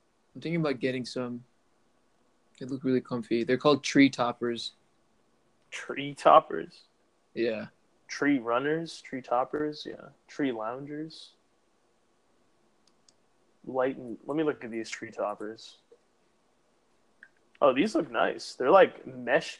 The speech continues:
Speaker 2: kind of on the outside.
Speaker 1: Yeah, dude. I'm, I really want a pair.
Speaker 2: Charcoal sole.
Speaker 1: I'm
Speaker 2: These
Speaker 1: thinking
Speaker 2: look
Speaker 1: about
Speaker 2: interesting.
Speaker 1: getting,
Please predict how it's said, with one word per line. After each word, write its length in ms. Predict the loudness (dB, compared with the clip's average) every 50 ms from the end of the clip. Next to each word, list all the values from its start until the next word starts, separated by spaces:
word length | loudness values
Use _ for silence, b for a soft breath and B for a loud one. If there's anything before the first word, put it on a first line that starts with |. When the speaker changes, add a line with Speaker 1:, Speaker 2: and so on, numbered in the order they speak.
| -10 -6
Speaker 2:
kind 220 | -4 -2 -2 -2
of 120 | -2 -2 -2
on 120 | -2 -4
the 120 | -4 -4 -4
outside. 520 | -4 -4 -6 -4 -2 0 0 0 -2 -4 -8 -16 _ _ -2
Speaker 1:
Yeah, 540 | 0 0 2 2 2 0 0 -2 -2 -4 -8 -10
dude. 300 | -10 -8 -8 -8 -10 -12 -16 -20 _ _ _ -14
I'm, 320 | -12 -10 -10 -10 -12 -14 _ _ -10
I 60 | -8
really 280 | -6 -2 0 0 0 0
want 380 | 0 -2 -2 -4 -4 -4 -6 -10 _ _ -20
a 40 | -20
pair. 460 | -14 -10 -6 -4 -4 -4 -4 -6 -8 _ _ _ _ _ _ _ _ _ _ _ _ _ _ _ _ _ _ _ _ _ _ _ _ _ _ _ _ _ _ _ _ _ _ _ _ _ _ _ _ _ _ _ _ _ _ _ _ _ _ _ _ _ _ _ _ _ _ _ _ _ _ _ _ _ _ _ _
Speaker 2:
Charcoal 560 | -6 0 2 2 2 2 0 -2 -2 -2 -2
sole. 520 | -4 -4 -4 -2 -2 -2 -4 -6 -8 -12 -18 _ _ _ _ _ _ _ _ _ _ _ _ _ _ _ _ _ _ _ _ _ _ -10
Speaker 1:
I'm 80 | -4 0
Speaker 2:
These 120 | 2 2
Speaker 1:
thinking 200 | 4 4 4 4
Speaker 2:
look 60 | 2
Speaker 1:
about 120 | 2 2 4
Speaker 2:
interesting. 260 | 4 4 2 0 -4
Speaker 1:
getting, 80 | -6